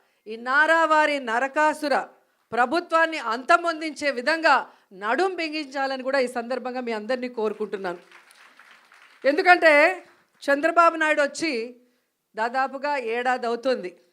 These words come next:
ఈ ఏడాదిలో ఆయన సాధించింది ఏందయ్యా అంటే అరాచకాలు, అఘాయిత్యాలు, అత్యాచారాలు, అవమానాలు, అక్రమ కేసులు, వేధింపులు, ఇవే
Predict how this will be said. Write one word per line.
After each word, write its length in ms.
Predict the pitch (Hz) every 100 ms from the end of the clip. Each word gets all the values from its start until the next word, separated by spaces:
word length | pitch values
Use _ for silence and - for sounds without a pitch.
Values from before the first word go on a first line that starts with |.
| _ _ _
ఈ 140 | 233 247
ఏడాదిలో 680 | 240 247 311 339 330 330 330
ఆయన 220 | 302 294
సాధించింది 760 | - 254 294 349 349 339 320
ఏందయ్యా 600 | 285 240 269 311 294 277
అంటే 540 | 262 233 302 349 381 - _ _ _ _ _ _ _ -
అరాచకాలు, 760 | 214 269 320 330 320 285 240 196 _ _ _ _ _ -
అఘాయిత్యాలు, 840 | 214 240 311 330 - 302 262 202 - _ _ _ -
అత్యాచారాలు, 880 | 233 - 330 320 311 294 285 220 - _ _ _ _
అవమానాలు, 800 | 214 247 302 320 330 311 254 185 - _ _ _ 214
అక్రమ 400 | 233 330 330 311
కేసులు, 540 | 302 254 254 202 175 _ _
వేధింపులు, 680 | 175 233 226 240 - 180 185 _ _
ఇవే 440 | 214 226 302 453